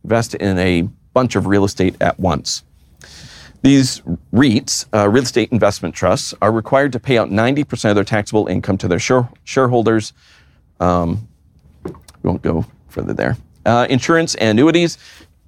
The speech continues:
Basically, the short thing is, I don't think you should mix insurance and investments. I don't think you should go to your insurance agent looking for investment advice or, uh, to buy investments. That's the short answer on that.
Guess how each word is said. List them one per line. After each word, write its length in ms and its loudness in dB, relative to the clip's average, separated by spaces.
Basically, 400 2
the 100 2
short 260 0
thing 160 2
is, 260 2
I 120 2
don't 180 0
think 160 -2
you 80 -2
should 240 -2
mix 280 0
insurance 680 -2
and 200 0
investments. 640 -4
I 60 2
don't 140 0
think 180 -2
you 80 0
should 180 0
go 160 4
to 160 -4
your 300 2
insurance 520 -2
agent 320 -2
looking 240 0
for 140 0
investment 480 0
advice 540 -2
or, 360 2
uh, 60 -6
to 80 -4
buy 220 2
investments. 640 -4
That's 180 -2
the 100 -2
short 300 0
answer 240 -4
on 80 -2
that. 160 -4